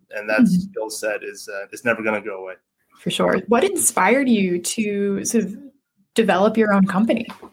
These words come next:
Speaker 1: I've always been a, uh, a person who honestly doesn't like to take direction from other people. Uh,
Speaker 2: <laughs>
Speaker 1: so there's this element of independence that I really like, but at the same time, jokingly, right, it's, it's also about building a team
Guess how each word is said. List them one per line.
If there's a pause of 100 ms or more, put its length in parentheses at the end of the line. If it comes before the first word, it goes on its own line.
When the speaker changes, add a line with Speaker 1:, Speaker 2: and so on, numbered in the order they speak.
(340)
Speaker 1:
I've
always
been (180)
a,
uh,
a
person
who (160)
honestly
doesn't
like
to
take
direction
from
other
people. (220)
Uh, (760)
Speaker 2:
<laughs>
Speaker 1:
so (320)
there's
this
element
of
independence
that
I
really (160)
like, (220)
but
at
the
same
time,
jokingly,
right,
it's,
it's
also
about
building
a
team